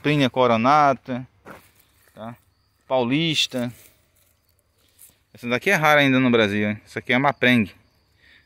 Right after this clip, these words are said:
Bem interessante. Já passou do tempo de eu botar no chão. Mas o solo aqui é bem complicado, ó. A água fica parada,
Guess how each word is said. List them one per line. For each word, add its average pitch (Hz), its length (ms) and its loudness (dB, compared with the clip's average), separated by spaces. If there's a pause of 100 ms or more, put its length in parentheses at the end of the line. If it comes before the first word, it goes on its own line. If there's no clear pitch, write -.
Bem 117 160 -4
interessante. 131 760 -2 (880)
Já 101 220 -4
passou 139 380 -2
do 135 100 -4
tempo 127 280 -2
de 127 60 2
eu 123 60 4
botar 117 240 2
no 117 140 2
chão. - 280 -2 (1300)
Mas 120 160 -10
o 117 60 -10
solo 131 260 0
aqui 139 180 -2
é 135 40 2
bem 123 200 -2
complicado, 113 560 -2
ó. 107 120 -2 (1200)
A 113 100 -14
água 113 140 -8
fica - 280 -12
parada, 123 600 2